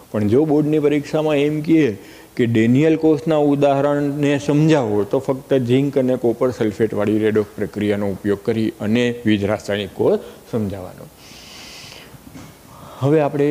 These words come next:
એક નવા ટોપિકની શરૂઆત કરીએ, Cox's potential, કે જે હવે આગળ જતા વારંવાર આવશે,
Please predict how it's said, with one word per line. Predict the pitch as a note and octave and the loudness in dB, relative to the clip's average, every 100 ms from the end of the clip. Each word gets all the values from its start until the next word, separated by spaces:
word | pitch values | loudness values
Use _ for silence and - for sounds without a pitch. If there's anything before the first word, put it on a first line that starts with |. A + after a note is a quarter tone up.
| D3 | 2
એક | C3+ B2+ | 0 0
નવા | B2+ C3 | 0 0
ટોપિકની | B2+ A2 B2 C3 A#2+ | -2 -4 -4 -2 -4
શરૂઆત | B2 G#2+ G#2 G2 | -2 -2 -2 -2
કરીએ, | - G2 A2+ G#3 A3+ - - - - - - - - - - - - - - - | -6 -4 0 0 -2 -10 -20 -20 -20 -20 -20 -20 -20 -20 -20 -20 -20 -20 -20 -4
Cox's | B2 G#2+ - | -2 -2 -2
potential, | A2+ - G#2+ G#2 - - - - - - | -2 0 -2 -2 -4 -6 -6 -16 -20 -6
કે | - G#2+ | -4 2
જે | A#2 A2 | 2 2
હવે | G#2+ A2 | 2 0
આગળ | A2 A2 | 0 -2
જતા | G#2 G2+ G#2 | -2 -2 0
વારંવાર | G#2 G#2 G#2+ G#2 A2+ | 0 -2 -4 -4 -2
આવશે, | A#2+ G#2+ - | -2 -2 -2